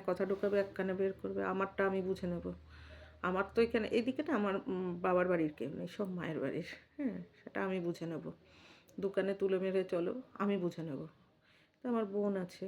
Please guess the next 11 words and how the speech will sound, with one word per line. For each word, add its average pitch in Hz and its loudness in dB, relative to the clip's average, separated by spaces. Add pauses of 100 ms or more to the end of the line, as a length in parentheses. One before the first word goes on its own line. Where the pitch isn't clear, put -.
খুড়তুতো 190 -2
বোন 190 -2
আসে, 180 -6
সেটা 180 -4 (120)
ওর 185 -2
জন্য 190 -4
আমি 196 -2
অনেকটা 185 -4
রিলিফ 190 2 (120)
পাই। 175 -2 (920)
তারপরে 175 -2